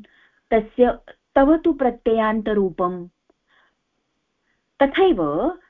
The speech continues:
धातु उपसर्ग अधिकधातु, हा, उपसर्गस्य योजनां कृत्वा धातु, अनन्तरं तस्य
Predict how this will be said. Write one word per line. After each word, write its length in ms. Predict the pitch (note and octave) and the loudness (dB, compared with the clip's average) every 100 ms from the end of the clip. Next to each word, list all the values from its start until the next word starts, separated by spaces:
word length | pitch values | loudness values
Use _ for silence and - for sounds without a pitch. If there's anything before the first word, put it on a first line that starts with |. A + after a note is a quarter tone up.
| _ _ _ - | _ _ _ -16
धातु 720 | - G#3 A#3+ B3 - F#4 - _ _ _ _ | -10 -2 0 2 2 0 -2 _ _ _ _
उपसर्ग 560 | C4+ C#4 F4+ F4 D#4+ E4 | -4 -2 -2 2 2 2
अधिकधातु, 920 | E4 - G#3 B3+ C4+ A3+ F3 - - _ _ - - | -2 -2 -2 2 0 0 -8 -12 -16 _ _ -6 -6
हा, 100 | - _ _ - | -6 _ _ -6
उपसर्गस्य 800 | A#3+ B3 B3 A3 G#3 A3+ A3 A3 | 0 0 0 -4 -2 -4 -4 -4
योजनां 680 | G3+ F3+ E3+ F#3 F#3 F#3 G3+ | -2 -2 -4 -6 -6 -6 -6
कृत्वा 800 | - F#3 - D3+ D3+ F3 C#4 - - - - - | -6 -8 -8 -10 -8 0 0 0 -10 -20 -20 -18
धातु, 840 | F3+ G3+ G#3+ G#3 - D3+ C3+ A#3 A#4+ - _ _ - | -10 -4 -2 -4 -4 -6 -4 -4 -4 -10 _ _ -4
अनन्तरं 680 | G#3 A3+ A3+ G#3 D#3 D#3 A#3 | 2 2 2 0 0 0 0
तस्य 680 | - - C#4 C#4 - F#4+ | -2 0 0 -2 -6 -4